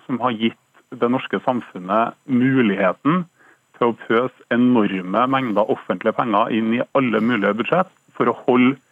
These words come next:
hjulene i gang, for å holde, eh, kjøpekraften opp, og for å sørge for at det her ikke får for store, eh, sosiale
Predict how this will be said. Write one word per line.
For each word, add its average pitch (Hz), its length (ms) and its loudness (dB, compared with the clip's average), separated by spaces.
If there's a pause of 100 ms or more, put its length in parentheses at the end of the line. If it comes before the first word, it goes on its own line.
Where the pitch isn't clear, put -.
(340)
hjulene 120 460 4
i - 20 2
gang, 196 340 2
for 139 140 0
å 127 100 -2
holde, 117 300 0 (260)
eh, 117 220 2 (160)
kjøpekraften 127 680 2
opp, 202 120 -2 (180)
og 147 140 -2
for 147 100 0
å - 100 -6
sørge 110 220 0
for 131 100 0
at 113 80 0
det 104 80 -4
her 104 220 2
ikke 95 200 -6 (120)
får 104 240 2 (100)
for 107 140 0 (160)
store, 101 420 2 (140)
eh, 110 240 0
sosiale 92 560 0